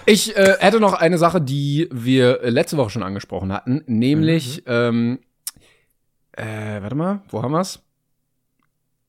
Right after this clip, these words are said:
Speaker 1: So, genau. Äh, wir haben letztes Mal über den Böck geredet.
Speaker 2: Ja, der
Speaker 1: Ne?
Speaker 2: Biber Butze Böck.
Speaker 1: Genau, äh, der Butzemann, der,
Speaker 2: Ah,
Speaker 1: äh,
Speaker 2: ich
Speaker 1: in
Speaker 2: weiß.
Speaker 1: manchen Teilen der Welt auch Böck genannt wird.
Speaker 2: Ja.
Speaker 1: Und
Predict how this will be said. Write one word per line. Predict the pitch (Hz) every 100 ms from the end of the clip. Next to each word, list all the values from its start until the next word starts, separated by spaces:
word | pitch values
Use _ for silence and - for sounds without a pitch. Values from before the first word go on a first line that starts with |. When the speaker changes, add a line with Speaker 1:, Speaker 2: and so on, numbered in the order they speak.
| _
Speaker 1:
So, | 110 151
genau. | 127 156 151 - 151 -
Äh, | 156
wir | 165
haben | 190 254
letztes | 214 226 226 202
Mal | 208
über | - 175 175 160
den | 151 156 151 -
Böck | 127 117 185 233 175 - -
geredet. | 131 110 113 107 92 - - _ _ _
Speaker 2:
Ja, | 139 170 262 98 - _ _ -
der |
Speaker 1:
Ne? | 139
Speaker 2:
Biber | 220 180
Butze | 240 160
Böck. | 120 156 - -
Speaker 1:
Genau, | 202 160 107 -
äh, | 160 160
der | 170
Butzemann, | 170 233 240 220 214 220 -
der, | 135 160 156 156 156
Speaker 2:
Ah, | 123
Speaker 1:
äh, | 131 127
Speaker 2:
ich | 131
Speaker 1:
in | 127
Speaker 2:
weiß. |
Speaker 1:
manchen | 127 127 139 131 131
Teilen | - 110 113 107
der | 101
Welt | 101 -
auch | -
Böck | 139 107 139 208 277 - -
genannt | - - 82 -
wird. | 98 131 - _ _ - 131
Speaker 2:
Ja. | 127
Speaker 1:
Und | 190 208 -